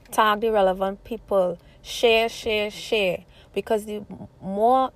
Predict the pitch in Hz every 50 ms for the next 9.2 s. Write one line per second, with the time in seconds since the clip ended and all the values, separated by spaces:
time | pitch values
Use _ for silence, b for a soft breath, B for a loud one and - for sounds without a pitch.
0 | - - 220 208 202 196 196 196 208 214 214 214 214 - - - - 233 208 190
1 | 185 180 180 180 190 - - - 202 190 190 185 - - 196 190 190 190 196 185
2 | 185 - 190 - - 185 185 190 196 196 - 190 180 175 180 175 175 175 175 170
3 | 175 170 175 165 165 170 180 175 180 180 170 165 165 165 170 180 190 202 214 247
4 | 294 320 320 B B B B B B B B - 185 190 180 190 180 175 185 190
5 | 185 190 190 190 190 196 190 - - 190 185 185 185 180 175 175 - - - -
6 | 208 220 196 208 - - 277 254 240 214 196 190 - 196 196 196 190 185 - 196
7 | 185 190 180 180 180 170 - - 175 170 170 180 185 - - - - - - -
8 | - 190 175 - - - - 214 208 - - 214 196 208 208 - - - 202 185
9 | 185 185 -